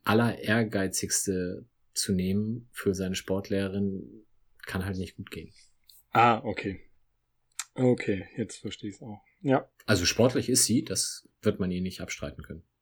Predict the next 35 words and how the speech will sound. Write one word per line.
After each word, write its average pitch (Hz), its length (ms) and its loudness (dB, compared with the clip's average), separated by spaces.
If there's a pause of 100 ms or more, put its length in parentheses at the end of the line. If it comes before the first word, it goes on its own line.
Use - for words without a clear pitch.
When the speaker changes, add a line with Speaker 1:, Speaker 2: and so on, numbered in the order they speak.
(500)
Speaker 2:
Ja, 110 220 10
auf 101 200 4
jeden 98 200 0
Fall. 101 320 -2 (380)
Ähm, 95 500 -6 (680)
ich - 540 -12 (1800)
glaube, 104 720 0
ja, 101 220 4
ja, 101 160 0
wir 104 80 -2
sehen 104 280 0
sie 98 180 -2
auch 95 240 -6 (180)
auf - 180 -6
jeden 107 140 -4
Fall. - 140 -8
Sie 107 160 -2
ist 110 100 -2
ja 120 160 6
nicht 113 200 0
nur, 110 240 2
nicht 110 200 -4
nur 113 100 -2
sportlich, 107 440 -2
sie - 100 -10
ist 104 120 -10
ja 113 80 -2
auch, 107 200 -6 (1300)
äh, - 60 -12
ich - 500 -12
würd 104 140 -2
sagen, 110 340 2
eigentlich 113 380 -2
sogar 110 260 -2
eher, 107 380 0